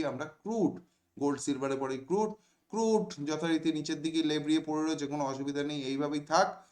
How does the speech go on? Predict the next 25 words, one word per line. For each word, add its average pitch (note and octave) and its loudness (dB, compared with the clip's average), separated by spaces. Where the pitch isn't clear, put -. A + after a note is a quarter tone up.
এইভাবেই D#3+ 4
এ - 0
ঘষতে D3 0
ঘষতে E3 -2
যাবে, E3 0
কোনো D3 -2
ট্রেন্ডের C#3+ -2
সিগন্যাল C#3 -2
আপাতত C#3 -4
নেই। F#3 -2
ন্যাচারাল D3+ 2
গ্যাস, G2 0
ন্যাচারাল D3 0
গ্যাস C#3+ 2
কি D3 -6
করেছে D#3 -2
একবার B2+ -4
সরেজমিনে C3 -2
তদন্ত B2 -4
করে B2 -2
দেখার B2+ -2
দরকার। D3 0
বলেছিলাম F3+ 4
এখানে F3 -2
সাপোর্ট D#3+ 2